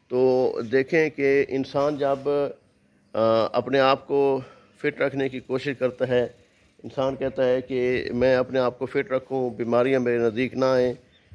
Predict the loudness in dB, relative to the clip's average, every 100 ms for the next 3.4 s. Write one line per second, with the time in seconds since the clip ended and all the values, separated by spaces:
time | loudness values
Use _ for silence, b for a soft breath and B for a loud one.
0 | b -4 -2 -4 -4 -2 0 0 2 0
1 | 0 0 0 0 -2 0 -2 0 -2 2
2 | 4 4 4 2 2 0 0 0 2 0
3 | 2 2 0